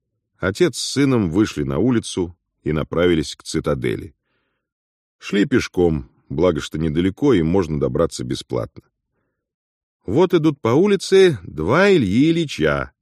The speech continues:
вспомнил отец старую, полсотни лет не звучавшую шутку. "А двое как будет?" "Ильей Ильичей",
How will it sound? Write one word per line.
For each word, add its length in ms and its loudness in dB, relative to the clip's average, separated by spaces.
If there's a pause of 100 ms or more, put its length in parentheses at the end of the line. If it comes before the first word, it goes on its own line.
(340)
вспомнил 480 -2
отец 300 -4
старую, 520 0
полсотни 640 -4
лет 260 0
не 100 -6
звучавшую 600 -6
шутку. 460 -10 (760)
"А 140 -4
двое 400 2
как 240 0
будет?" 400 0 (540)
"Ильей 480 6
Ильичей", 680 2